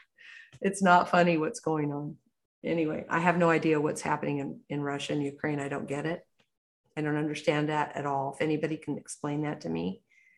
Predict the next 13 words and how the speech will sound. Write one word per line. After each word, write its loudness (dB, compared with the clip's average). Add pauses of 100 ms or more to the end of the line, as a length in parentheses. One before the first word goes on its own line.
(300)
what's -2
really 2
happening 2
over 0
there, 2
I, 0
you -8
know, -8 (800)
I'll -2
donate 2
to -2
your -2
cause. -6